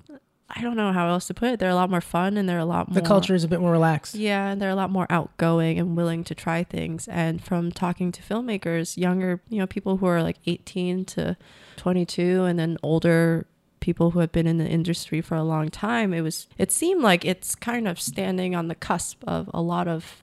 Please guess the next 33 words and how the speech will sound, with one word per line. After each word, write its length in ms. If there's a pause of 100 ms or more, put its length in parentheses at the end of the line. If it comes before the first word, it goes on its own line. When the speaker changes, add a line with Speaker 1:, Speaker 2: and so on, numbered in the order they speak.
Speaker 1:
mm, 400
Speaker 2:
Good 160
things. 360
Speaker 1:
uh, 120
yeah, 240
a 20
lot 180
of 140
growth. 480 (300)
Speaker 2:
Yeah. 180 (300)
Speaker 1:
And 200
so, 680 (320)
Speaker 2:
So 80
Speaker 1:
you 80
Speaker 2:
you 60
Speaker 1:
know, 40
Speaker 2:
made 200
a 60
big 440
Speaker 1:
I 400
m-, 60
Speaker 2:
decision. 360
Speaker 1:
I 60
made 180
a 80
big 380
jump 540
by 120
taking 460
lots 260
of 140
little 280
jumps. 560